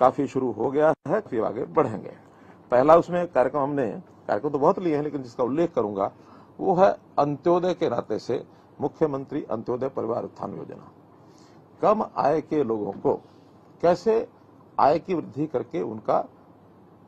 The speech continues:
सुख चैन कैसे बढ़ाया जाए। तुमने टारगेट रखा कि एक लाख से नीचे per annum, per family जिनकी इनकम है, उनको पहले सिलेक्ट किया है और ये लगभग सात लाख के आसपास परिवार हरियाणा में हैं जिनकी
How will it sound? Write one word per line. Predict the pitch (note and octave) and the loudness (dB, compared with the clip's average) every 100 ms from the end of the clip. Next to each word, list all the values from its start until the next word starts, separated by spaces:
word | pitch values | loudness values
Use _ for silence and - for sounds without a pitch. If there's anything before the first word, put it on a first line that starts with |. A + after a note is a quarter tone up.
| - - | -20 -6
सुख | F3 - | -6 -6
चैन | - C3 C#3 | -6 -4 -2
कैसे | - A#2 - | -4 -4 -2
बढ़ाया | G#2+ G#2 A2 | -4 0 0
जाए। | - - D#2 - - - - - - - - - - | 0 -4 -6 -10 -18 -20 -20 -20 -20 -20 -20 -14 -4
तुमने | E3 | 2
टारगेट | E3+ D#3 F3 D#3 | 6 6 6 0
रखा | D#3 E3+ | 2 2
कि | E3 F#3 | 2 0
एक | D#3 G#3 A3 | 2 2 2
लाख | F#3+ G3 | 2 2
से | - G#3 | 2 -2
नीचे | E3+ C#3 - C#3+ G#2+ - - - - - - - - - | 0 -4 -2 -2 -2 -8 -20 -20 -20 -20 -20 -20 -6 6
per | E3+ E3+ - | 6 6 0
annum, | C#3 E3 A2+ - - C#3+ | 2 2 2 -4 0 4
per | E3 | 4
family | - C#3 C#3+ C#3 | 4 0 0 -2
जिनकी | C3 B2 C3+ | -4 -4 -6
इनकम | B2 A2+ G#2+ | -4 -6 -2
है, | B2 E2+ - - - - - - | 0 0 -4 -20 -20 -20 -14 -6
उनको | F#3+ F#3+ G#3+ | -6 -2 -2
पहले | G#3 D3+ D#3+ | 0 2 2
सिलेक्ट | - A2 - - | 2 -4 -4 -10
किया | G2+ | -10
है | - - - - - - | -10 -16 -20 -20 -20 -6
और | A#2 | -2
ये | B2 F3+ | 0 0
लगभग | E3+ D3+ F3+ | 0 0 -4
सात | - C3 C3 D3+ | 0 2 2 4
लाख | D3+ - | 0 2
के | C3+ | -2
आसपास | A#2+ B2 | -2 -4
परिवार | A2+ A#2+ A#2 A2 | -6 -2 -2 -2
हरियाणा | G2 G#2+ | -4 -4
में | G#2 | -8
हैं | G2+ F3 | -6 -6
जिनकी | D3 C3+ - | -6 -10 -6